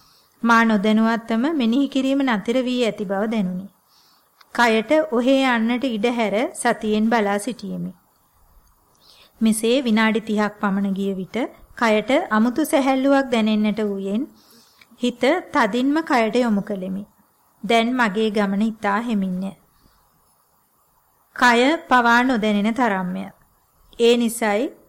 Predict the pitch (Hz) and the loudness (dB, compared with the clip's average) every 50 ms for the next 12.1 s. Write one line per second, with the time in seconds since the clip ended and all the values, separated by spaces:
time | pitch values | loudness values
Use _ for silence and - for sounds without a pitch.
0 | _ - - 240 233 220 233 254 285 277 - 247 254 240 247 254 247 269 277 269 | _ -2 2 2 4 4 4 4 2 4 2 2 2 2 2 2 4 6 6 6
1 | 254 240 226 226 233 - - 220 - - 202 202 220 294 - - - - 226 214 | 6 4 0 -2 -2 -4 -6 -8 -4 -2 0 2 2 0 -2 -6 -8 -4 0 4
2 | 247 247 247 - 302 294 285 277 254 233 226 220 214 220 220 214 - 233 226 - | 4 4 4 2 2 2 2 2 2 2 2 2 2 2 0 0 0 -2 -4 -4
3 | - - 226 214 190 226 220 220 208 226 233 262 226 196 196 202 208 202 - 233 | -6 -8 -6 -2 0 0 0 2 0 0 0 0 0 0 0 -2 -4 -4 -6 -10
4 | - - 185 185 - - _ _ - _ _ _ _ _ _ _ - - _ _ | -12 -12 -12 -14 -14 -16 _ _ -20 _ _ _ _ _ _ _ -20 -20 _ _
5 | _ _ _ _ _ - 220 233 226 214 - 240 262 277 254 233 214 208 208 220 | _ _ _ _ _ -2 0 0 0 2 2 0 2 2 2 2 2 2 2 2
6 | 226 240 226 190 214 202 185 185 185 175 - - - - _ _ _ _ - - | 0 0 0 0 -2 -2 -2 -4 -6 -8 -12 -16 -20 -20 _ _ _ _ -8 -4
7 | 254 240 240 240 240 220 220 208 185 208 226 302 330 - - - - 220 220 226 | -2 -2 -2 -2 0 0 0 0 2 2 0 0 0 -4 -14 -8 -2 0 2 2
8 | 233 247 254 262 269 269 269 277 277 - 302 285 254 254 254 233 220 220 233 240 | 2 2 0 2 2 2 0 0 0 0 -2 -2 2 2 2 2 2 2 2 2
9 | 247 247 240 240 226 226 220 220 262 339 - - 277 233 220 220 233 240 240 254 | 2 2 0 0 0 0 2 2 0 0 0 0 0 2 2 2 2 2 2 2
10 | 269 302 285 262 240 220 220 226 233 247 247 254 269 294 302 - 285 240 208 180 | 2 0 0 0 0 0 0 0 0 0 0 0 -2 -2 -2 -2 0 0 0 0
11 | 185 226 226 208 208 220 269 349 - - - - _ _ - 214 226 233 240 240 | 0 -2 0 0 0 0 -2 -4 -8 -12 -20 -20 _ _ -2 0 2 2 2 2
12 | 240 | 0